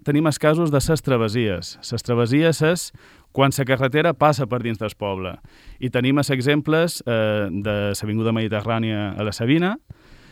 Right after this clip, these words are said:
eh, que en aquest cas quedarà a trenta quilòmetres hora, i també, eh, la carretera en les parts de la resta de les poblacions també serà així. Quan la carretera passa per Sant Francesc, per davant el Pimport, perquè mos entenguem, també queda a trenta quilòmetres hora.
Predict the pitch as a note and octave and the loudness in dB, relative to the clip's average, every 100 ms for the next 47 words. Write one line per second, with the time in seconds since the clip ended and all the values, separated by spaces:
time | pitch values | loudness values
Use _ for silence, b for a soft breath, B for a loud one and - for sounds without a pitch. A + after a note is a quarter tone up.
0 | b _ A#2 A2 G#2+ A#2 A2 A2+ G2+ G#2+ | b _ -2 0 0 -2 -2 -2 -2 -2
1 | - A2+ A2 A2 G2+ G2+ A#2 A2 A2 D3 | 0 0 0 -2 -4 -2 -2 -2 2 2
2 | D#3+ F#3+ - - A#2 A2+ A#2 C3 - B2 | 2 -2 -8 -6 -2 0 2 2 2 0
3 | A2+ G#2+ - - A#2+ A2 A2+ A#2+ B2+ C3 | 2 0 -4 -8 -6 -6 -4 -2 0 -2
4 | - C3+ B2 A2+ - A#2 A#2 - B2 C3 | 0 -2 -2 -6 -8 -10 -10 -8 -8 -6
5 | A#2+ A#2 C#3+ C#3 A2+ A2 G#2+ G2+ A#2 G2+ | -8 -6 -6 -4 -4 -4 -6 -6 -6 -6
6 | - G2+ G2 F#2+ G2+ G#2+ A#2+ B2 B2 A#2+ | -6 -10 -8 -10 -8 -4 0 0 2 0
7 | A#2+ A2+ A#2+ A2+ A2 - D3 B2 - G#2 | 0 -2 -2 -4 -6 -4 -4 -4 -6 -6
8 | G#2 G#2 - G#2+ A2 B2 G#2+ A2 A2 A2+ | -6 -6 -6 -6 -2 -2 -2 -4 -4 -6
9 | A2 A2+ B2+ A2 F2 G#2+ G#2 A2+ A2 G#2+ | -4 -4 -2 -4 -6 -4 -2 0 0 -2
10 | G#2+ G#2 G2+ G#2 A2 A2+ C#3+ C#3+ D3+ | -4 -4 -6 -4 -4 -4 0 0 0